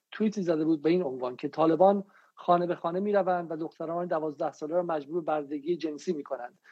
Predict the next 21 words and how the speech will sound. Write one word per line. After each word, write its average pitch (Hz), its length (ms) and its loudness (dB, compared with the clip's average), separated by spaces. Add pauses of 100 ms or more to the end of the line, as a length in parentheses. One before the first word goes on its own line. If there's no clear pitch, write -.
(280)
فرماندهان 170 600 6
جهادی 160 440 2
به 190 160 2
امامان 165 440 2
مناطق 165 440 -2
اشغالی 160 440 -6
دستور 170 420 -4
دادند 165 380 -2 (320)
که - 120 -8
لیست 190 360 -2
زنان 165 340 0
دوازده 156 380 2
تا 151 80 -6
چهل 156 160 -4
و 151 40 -2
پنج 147 280 -4
ساله 151 200 -2
را 175 140 6
برایشان 160 380 0
بیاورند، 156 520 0 (300)
زیرا 170 280 4